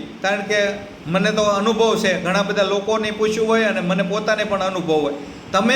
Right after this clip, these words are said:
જ્યારે માગવા જાઓ એટલે તરત એક જ જવાબ હોય, તમે એક દી મોઢા પીડ્યા. હું કે તમે એક દી મોઢા પીડ્યા, પણ સામેની વ્યક્તિ એવું વિચારે કે તમે કરોડપતિ જેવું જીવન જીવો છો, દેખાદેખીમાં અમે પૈસાવાળા છે એવું જ તમે જીવન જીવો, બહારનું ખાવામાં, વ્યસન કરવામાં, ફેશન કરવામાં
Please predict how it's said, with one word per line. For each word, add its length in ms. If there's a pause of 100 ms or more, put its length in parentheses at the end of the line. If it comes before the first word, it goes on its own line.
જ્યારે 280
માગવા 420
જાઓ 260
એટલે 160
તરત 300
એક 180
જ 120
જવાબ 280
હોય, 200
તમે 280
એક 280
દી 100
મોઢા 280
પીડ્યા. 280 (260)
હું 180
કે 120 (540)
તમે 200
એક 220
દી 80
મોઢા 300
પીડ્યા, 280
પણ 220
સામેની 360
વ્યક્તિ 260
એવું 200
વિચારે 380
કે 100
તમે 240
કરોડપતિ 580
જેવું 260
જીવન 320
જીવો 240
છો, 160 (680)
દેખાદેખીમાં 760
અમે 160
પૈસાવાળા 580
છે 220
એવું 220
જ 80
તમે 180
જીવન 320
જીવો, 240
બહારનું 460
ખાવામાં, 500
વ્યસન 320
કરવામાં, 420
ફેશન 300
કરવામાં 480